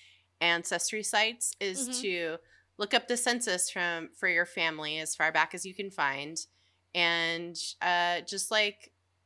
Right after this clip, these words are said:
Speaker 1: read like, look up the data for your family. Like, look, look up the names, like, read the names, read the,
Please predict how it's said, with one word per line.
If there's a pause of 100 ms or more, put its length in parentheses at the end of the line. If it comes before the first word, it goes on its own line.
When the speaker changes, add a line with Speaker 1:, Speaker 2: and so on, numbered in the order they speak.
(200)
Speaker 1:
read (560)
like,
look
up
the
data
for
your
family.
Like,
look,
look
up
the
names,
like,
read
the
names,
read
the,